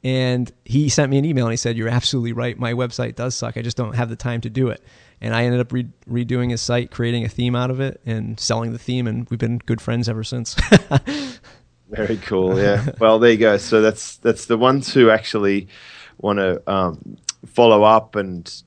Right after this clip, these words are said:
Speaker 2: and take on a little bit of, uh, a challenge, uh, the ones who get the results.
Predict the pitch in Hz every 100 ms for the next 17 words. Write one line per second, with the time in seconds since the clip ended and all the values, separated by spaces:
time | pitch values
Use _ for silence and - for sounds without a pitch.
0 | - 101 98 120 107 - 104 98 95 98
1 | 92 95 92 - 95 90 85 73 90 -
2 | 92 92 90 - 98 90 90 92 92 92
3 | 90 90 82 87 90 95 - -